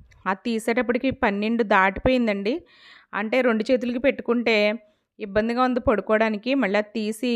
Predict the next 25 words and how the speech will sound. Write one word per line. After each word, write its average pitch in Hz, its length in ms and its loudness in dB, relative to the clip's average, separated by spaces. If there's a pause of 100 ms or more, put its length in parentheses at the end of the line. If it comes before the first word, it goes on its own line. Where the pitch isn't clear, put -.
కాళ్ళకు 220 420 0
కూడా 247 160 -2
కొంచెం 247 320 -4
పెట్టుకొని, 196 500 -8 (600)
అంటే 226 160 -6
తీసిన 262 360 -2
గోరింతాకుని 262 720 2
మళ్ళీ 269 340 0 (260)
అది 220 180 -2 (320)
చల్లగా 214 440 0
ఉంది, 269 240 2
ఎండిపోలేదని 254 640 2
మళ్ళీ 240 220 0
కాళ్ళకు 220 400 0
పెట్టానండి. 226 560 -2 (680)
పెట్టి 214 320 -8 (180)
కడుక్కొని, 220 560 -2 (540)
నే-, 196 480 0
నూనె 214 360 0
రాసుకుని 220 540 0 (480)
పడుకునేటప్పటికి 220 600 -2
ఒంటి 208 200 -2
గంట 214 200 -2
ఎంతో 220 280 0
అయిపోయిందండి. 208 640 -2